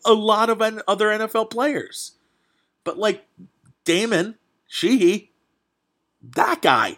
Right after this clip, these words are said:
that's interesting. And then you would have gotten him doing the punt return for a touchdown, celebrating with all of his teammates. Holy shit, would that have been better. Now, I know,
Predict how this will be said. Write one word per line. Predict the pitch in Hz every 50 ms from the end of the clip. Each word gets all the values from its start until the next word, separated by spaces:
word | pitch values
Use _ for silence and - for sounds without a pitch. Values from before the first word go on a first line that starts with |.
| _
that's | - - - 330 320 -
interesting. | 247 185 - 165 147 - - - - - - - - -
And | 127 131
then | 139 151 160 165
you | 160 143
would | 131 131
have | 127 113
gotten | - 123 120 117 - 113
him | 117 113 113 104 _ _ 113
doing | 110 110 123 117 113
the | 104
punt | - - 131 131
return | 123 123 120 - 123 117
for | 113 - 98
a |
touchdown, | - - 131 139 - - 135 127 127 131 - - - _
celebrating | - - - - 139 135 120 127 127 127 123
with | 123 120 -
all | 127 117
of | 113 110
his | 113 -
teammates. | - 151 147 143 143 139 135 - _ _ _ _
Holy | - 160 175 160 147 123
shit, | - - 170 165 131
would | 104 110
that | 110 98 92
have | 90 90
been | 92 90
better. | 92 90 85 80 92 - _ _ _ _ _ -
Now, | 139 135 123 117 - -
I | 131
know, | 127 127 127 123 120 113 -